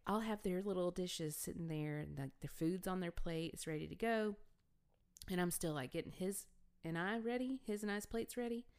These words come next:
and he'll call the girls in the kitchen because he sees their food, and I'm like, "No," 'cause I'm, I know that if they sit down before we do, we have no chance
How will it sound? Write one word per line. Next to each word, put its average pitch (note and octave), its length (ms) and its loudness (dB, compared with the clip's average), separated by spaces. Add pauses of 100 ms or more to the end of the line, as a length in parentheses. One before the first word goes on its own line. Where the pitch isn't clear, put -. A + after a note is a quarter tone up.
(600)
and G#3+ 100 -2
he'll G#3+ 140 0
call A3 260 -4
the A3+ 80 0
girls G#3+ 340 2
in G3 80 -2
the F3+ 80 -2
kitchen F#3+ 420 -6 (260)
because - 300 -4
he F#3+ 140 -8
sees G#3 280 -4
their F#3 120 -2
food, A3 220 -2
and G3 60 -2
I'm G3+ 80 0
like, G#3 120 -8 (720)
"No," A#4 840 6
'cause B3+ 140 2
I'm, B3 240 12
I A3+ 120 8
know A3+ 580 8 (100)
that F#3+ 140 8
if G3 140 4
they A#3 180 10
sit B3 240 4
down B3+ 220 8
before G#3+ 320 6
we F#3+ 200 8
do, C4+ 380 4 (280)
we B3 160 8
have A#3 140 10
no G3 240 10
chance - 600 2